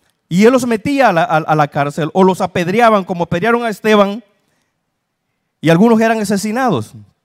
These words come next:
Pablo pensaba de que él, lo que él hacía era correcto, y él pensaba que haciendo eso agradaba a Dios.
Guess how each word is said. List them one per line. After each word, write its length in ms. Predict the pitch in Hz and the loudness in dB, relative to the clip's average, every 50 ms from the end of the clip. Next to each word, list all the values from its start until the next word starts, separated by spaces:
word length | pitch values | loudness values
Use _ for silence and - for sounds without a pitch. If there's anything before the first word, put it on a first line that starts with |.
| _ _ _ _ _ _ _ _ _ _ _ _ _ _ _ - | _ _ _ _ _ _ _ _ _ _ _ _ _ _ _ 0
Pablo 260 | 202 220 247 262 254 | 2 2 4 4 2
pensaba 480 | - 247 247 220 185 254 277 285 269 254 | 2 2 0 0 2 2 2 2 0 -2
de 100 | 247 220 | -4 -6
que 260 | - - 208 214 233 | -6 -4 -2 0 0
él, 80 | 247 | 0
lo 200 | 208 208 202 190 | 2 2 2 2
que 240 | - - 208 220 262 | 2 0 -2 0 0
él 80 | 302 285 | 2 0
hacía 420 | 254 220 - 262 254 247 240 220 | 0 -2 -2 -4 -2 0 0 0
era 160 | 214 220 214 | 2 0 0
correcto, 680 | 202 - 180 180 196 247 240 202 _ - 127 107 98 101 _ _ _ _ _ _ _ _ _ _ _ _ _ _ _ _ _ _ | 0 0 -2 0 0 0 -2 -2 _ -14 -14 -14 -14 -16 _ _ _ _ _ _ _ _ _ _ _ _ _ _ _ _ _ _
y 180 | - 180 214 220 | -4 0 0 0
él 80 | 233 | 0
pensaba 460 | - 254 233 220 180 240 247 254 254 | 0 -2 -2 -2 -2 -2 -2 0 -2
que 120 | - - 214 | -2 -4 -4
haciendo 480 | 185 165 220 247 262 254 226 226 220 | -4 -2 -2 -2 -2 2 2 2 2
eso 340 | 233 247 233 - 247 247 - | 2 0 0 0 0 2 2
agradaba 500 | 196 190 185 175 175 180 196 196 185 175 | 0 0 2 2 2 4 4 4 4 2
a 40 | 175 | 0
Dios. 460 | 202 247 254 214 170 - - - _ | 0 -2 -4 -4 -6 -10 -16 -20 _